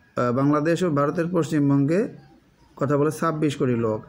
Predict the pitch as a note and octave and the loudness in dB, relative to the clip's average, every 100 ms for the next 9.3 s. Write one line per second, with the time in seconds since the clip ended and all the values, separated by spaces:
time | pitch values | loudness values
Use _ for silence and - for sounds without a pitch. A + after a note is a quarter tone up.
0 | - - - - - D3 C#3+ C#3+ D#3 D#3+ | -20 -20 -20 -12 -2 0 2 2 2 2
1 | D#3+ D#3 D#3 D#3+ D#3+ D#3+ D#3+ F#3 B3 - | 0 -2 -2 0 0 0 0 0 -2 -6
2 | - - - - C3+ C3 C#3 D3 D#3+ E3 | -20 -20 -14 -4 0 2 2 2 0 0
3 | D#3 C3+ D3+ C#3+ C#3+ C#3+ E3+ A#3+ C#3 C3 | 0 0 0 2 2 2 0 0 0 0
4 | B2 - A#2+ A#2+ B2 D3+ - D3 B2 A2+ | -2 -4 -2 0 0 0 -2 0 -2 -2
5 | A#2+ A#2 A#2+ - - _ _ _ _ _ | -4 -4 -6 -10 -20 _ _ _ _ _
6 | _ _ _ _ _ _ C#3 D3+ D#3 D#3 | _ _ _ _ _ _ -2 -2 -2 -2
7 | B2+ C3+ C3+ B2+ A#2+ A#2 A#2 C3+ - _ | 0 -2 -2 -2 -2 0 -2 -4 -10 _
8 | _ - - - D#3+ E3+ D3 C#3+ - C#3 | _ -20 -18 -4 -2 0 2 2 0 0
9 | D3 D#3+ F3 | 2 0 0